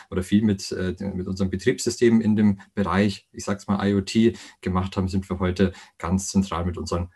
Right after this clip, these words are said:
Cloud-Services, ähm, dahingehend aktiv. Und, ähm, dahingehend wird sich auch mein heutiger Beitrag ein bisschen richten. Der, ähm,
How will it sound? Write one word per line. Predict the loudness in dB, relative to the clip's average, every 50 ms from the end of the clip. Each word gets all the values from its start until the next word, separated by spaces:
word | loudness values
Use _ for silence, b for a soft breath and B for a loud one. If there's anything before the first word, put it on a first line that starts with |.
| _ _
Cloud-Services, | -14 -8 -6 -4 -4 -4 -4 -4 -6 -6 -6 -8 -8 -8 -10 -12 -8 -8 -8 -8 -8 -10 -12 -10 -12
ähm, | -10 -10 -10 -10 -10 -10
dahingehend | -10 -10 -10 -10 -10 -8 -10 -10 -8 -10
aktiv. | -12 -14 _ -14 -14 -14 -14 -10 -4
Und, | 2 4 6 6 6 4 -2 -4 0
ähm, | 2 4 4 2 B B B B B -2
dahingehend | 0 2 2 2 2 2 2 4 4
wird | 2 2
sich | 2 -2
auch | -2 0 2
mein | 4 4 4 4 4 2
heutiger | 2 2 2 2 0 -2 -2 0
Beitrag | 2 0 0 0 -2 -4 -4 -4 -4
ein | -2 -2
bisschen | -2 -2 0 0 0 0
richten. | 0 -2 -4 0 -2 -2 0
Der, | 2 0 2 2 0 0 -2
ähm, | -4 -4 0 0 -2